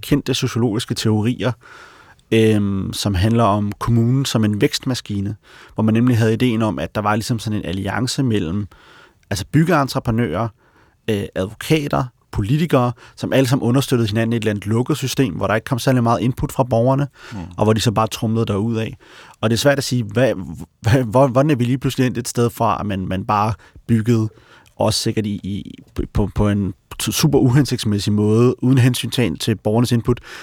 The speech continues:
Speaker 1: til at det virker som om, at politikerne ikke kan opføre en, øh, ja, en ungdomsbolig, uden at rende ind i det her. Men, men man kan jo spekulere lidt i, i, hvad er det for nogle ting, der har forandret sig. Jeg tror, noget af det, som er sket, blandt andet, det er, at vi er blevet lidt mindre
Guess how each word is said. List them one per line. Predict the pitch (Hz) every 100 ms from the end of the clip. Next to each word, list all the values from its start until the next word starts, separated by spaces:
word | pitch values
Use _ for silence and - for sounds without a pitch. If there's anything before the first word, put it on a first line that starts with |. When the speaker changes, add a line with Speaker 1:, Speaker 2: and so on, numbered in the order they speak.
| -
Speaker 1:
til | - 123
at |
det | 110
virker | 117 120
som | 113
om, | 113 - - - -
at | - 107
politikerne | 110 117 110 110
ikke | 113
kan | - 117 107
opføre | 104 - 120 101
en, | 80 104 104
øh, | 92 87 104 - - _
ja, | -
en | 90
ungdomsbolig, | 120 127 123 - 117 104 110 107 _ _
uden | 127 117
at | 110
rende | 104 110
ind | 92
i | 110
det | 101
her. | 101 - -
Men, | - 120 117
men | 110 117
man | 120
kan | 131
jo |
spekulere | 120 131 123 160 190
lidt | 139 127
i, | 127 -
i, | 120 110
hvad | 90 127
er |
det | 127
for | 120
nogle | 113
ting, | - 127 -
der | 101
har |
forandret | - 110 80 120 120
sig. | 110 104
Jeg | 110
tror, | - 156 151
noget | 123 139
af |
det, | 156
som | 143 139 -
er | 104
sket, | - 160 165 - - - _ _ _ _ _ _ _ _ _
blandt | 131 120
andet, | 120 120
det | 117
er, | 113
at | 107
vi |
er | 117
blevet | 117 113
lidt | 143
mindre | 131 131 139 139